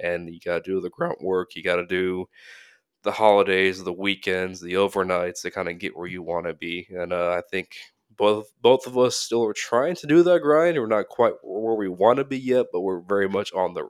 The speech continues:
right track. And, uh, you know, like you said, we share radio blood, brother blood nonetheless. So, uh, I'm just excited to be on this journey with you in the same building,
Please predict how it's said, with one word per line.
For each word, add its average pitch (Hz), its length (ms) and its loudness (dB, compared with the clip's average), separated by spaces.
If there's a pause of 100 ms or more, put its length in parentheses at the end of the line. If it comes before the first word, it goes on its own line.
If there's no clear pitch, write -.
right 85 200 -4
track. 90 500 -4 (760)
And, 90 360 0
uh, 87 460 -2 (680)
you 110 80 -2
know, 131 80 6
like 120 160 8
you 117 60 2
said, 107 220 2
we 101 120 -2
share 104 240 0
radio 104 400 0
blood, 101 460 0
brother 117 240 0
blood 113 220 0
nonetheless. 104 920 -4
So, 92 440 -4
uh, 90 360 -4 (680)
I'm 98 160 -4
just 101 140 -8
excited 98 420 0
to 95 80 -2
be 98 160 -8
on 95 120 -4
this 95 140 -10
journey 101 300 -8
with 98 280 -8
you 92 180 -10
in 92 100 -12
the 101 80 -10
same 104 420 -6
building, - 440 -6